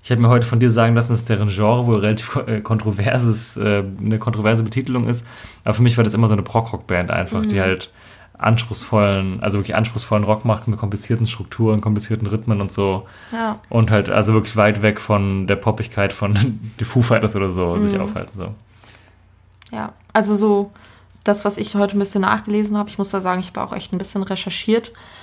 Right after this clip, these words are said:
Speaker 2: ähm, weil ich ja auch nicht ganz unwissend dann jetzt hier stehen möchte,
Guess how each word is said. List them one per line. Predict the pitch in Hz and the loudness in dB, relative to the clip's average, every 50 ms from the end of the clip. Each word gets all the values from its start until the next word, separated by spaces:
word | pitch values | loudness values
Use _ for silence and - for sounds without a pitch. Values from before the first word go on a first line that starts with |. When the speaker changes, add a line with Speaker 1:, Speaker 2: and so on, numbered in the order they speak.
| - - - - - _ _ _ _ | -20 -20 -20 -20 -20 _ _ _ _
Speaker 2:
ähm, | - 226 220 214 208 202 196 196 | 0 4 4 4 4 4 2 0
weil | 196 196 | -2 -4
ich | 196 - | -2 -2
ja | - 196 | -2 -2
auch | - | -2
nicht | 208 190 - | -4 -6 -4
ganz | 190 196 202 208 208 - - - | -4 -4 -4 -4 -8 -12 -6 -2
unwissend | 190 220 233 233 233 240 233 - 247 220 | 0 2 4 4 4 2 2 0 0 0
dann | 220 208 208 | 2 4 4
jetzt | 214 220 - | 2 2 2
hier | - 220 | 2 2
stehen | 214 220 - 233 226 220 214 | 2 2 0 0 2 2 2
möchte, | 208 202 208 208 202 | 2 0 0 0 0